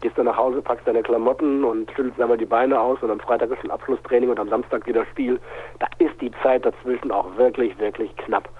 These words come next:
Peter Bosch sagt, zwei Tage dazwischen ist knapp, drei müsste eigentlich gehen. Manchmal geht es auch nicht. Aber na klar, ich glaub, diese, diese Auffälligkeit von schlechten Ergebnissen nach Wochen, Spieltagen in der Champions League ist dem B V B auch nicht verborgen geblieben.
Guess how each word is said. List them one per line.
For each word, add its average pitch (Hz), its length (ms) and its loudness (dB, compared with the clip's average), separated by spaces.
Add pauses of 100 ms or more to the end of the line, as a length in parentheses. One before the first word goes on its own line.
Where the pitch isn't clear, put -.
(300)
Peter 110 260 -2
Bosch 107 200 -2
sagt, 113 220 0
zwei 117 160 4
Tage 123 320 2
dazwischen 120 460 -4
ist 107 160 -2
knapp, 139 340 2
drei 113 220 2
müsste 120 280 0
eigentlich 110 300 -2
gehen. 139 340 2 (520)
Manchmal 120 340 -2
geht 104 180 -4
es 107 120 -6
auch 92 160 -4
nicht. 104 200 -8 (380)
Aber 113 340 4 (100)
na 131 120 4
klar, 127 180 4
ich - 80 -2
glaub, 113 160 0
diese, 110 280 0 (120)
diese 113 240 -2
Auffälligkeit 123 600 0
von 117 140 -6
schlechten 120 300 -4
Ergebnissen 113 560 -2
nach - 280 -6 (560)
Wochen, 117 280 2
Spieltagen 113 600 0
in 104 60 -2
der 104 200 -4
Champions 117 340 -4
League 113 200 -4
ist - 160 -6
dem 107 120 -2
B 107 100 -2
V 110 140 -2
B 110 140 0
auch 107 140 0
nicht 117 220 -2
verborgen 127 440 4
geblieben. 120 420 -2